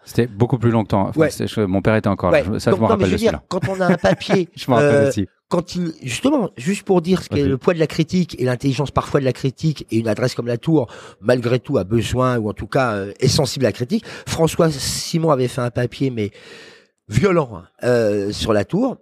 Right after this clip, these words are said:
Speaker 2: La Tour, avec beaucoup d'élégance, n'avait pas donné suite, avait encaissé, et c'est ça la grande classe. Et puis quelques années, effectivement, ça fait la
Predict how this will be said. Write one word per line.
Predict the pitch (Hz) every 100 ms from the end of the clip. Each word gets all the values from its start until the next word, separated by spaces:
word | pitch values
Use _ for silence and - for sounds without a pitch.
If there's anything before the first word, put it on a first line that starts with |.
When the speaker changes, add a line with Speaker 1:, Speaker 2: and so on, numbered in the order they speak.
| -
Speaker 2:
La | 135
Tour, | - 156
avec | 123 117
beaucoup | 120 - 175
d'élégance, | 147 135 131 139 135
n'avait | 104 104 98
pas | 101
donné | 95 101 110
suite, | - 269
avait | 147 113 - _
encaissé, | 202 208 147 135 127 220 _
et | -
c'est | - -
ça | 156
la | 110
grande | 92 101 104 90 92
classe. | 139 175 233 - - - - - _
Et | 131
puis | 131
quelques | - 196 175 156
années, | 151
effectivement, | 143 - 127 - 139 247
ça | -
fait | 120 120
la | 101